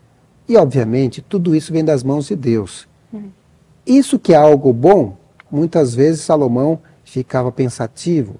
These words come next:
Speaker 1: sobre o que acontecia, mas em Eclesiastes capítulo dois, verso vinte e quatro a vinte e seis,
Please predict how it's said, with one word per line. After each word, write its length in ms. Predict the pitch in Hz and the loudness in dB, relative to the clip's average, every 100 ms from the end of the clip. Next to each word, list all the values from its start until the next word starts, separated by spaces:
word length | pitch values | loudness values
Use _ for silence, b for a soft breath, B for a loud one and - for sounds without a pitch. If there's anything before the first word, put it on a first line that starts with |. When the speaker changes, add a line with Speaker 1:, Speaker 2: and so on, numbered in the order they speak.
| _ | _
Speaker 1:
sobre 200 | - 131 | -12 -10
o 40 | - | -10
que 60 | |
acontecia, 680 | 127 - 117 113 - 156 170 | -12 -8 -6 -8 -4 0 0
mas 240 | 156 156 | 0 0
em 40 | 214 | -2
Eclesiastes 840 | - 165 127 123 110 - - 101 | -2 -2 0 -2 -2 -6 -14 -14
capítulo 460 | - 101 147 185 156 | -12 -12 -8 -4 -4
dois, 420 | 104 87 82 - _ _ _ | -4 -6 -10 -18 _ _ _
verso 400 | 104 104 110 - | -6 -6 -6 -8
vinte 280 | 104 175 170 | -6 -6 -6
e 40 | |
quatro 520 | - - 113 98 107 - | -8 -4 -2 -4 -14 -10
a 100 | 127 | -8
vinte 280 | 107 92 - | -8 -10 -12
e 40 | |
seis, 540 | - - 156 98 - | -10 0 0 0 -6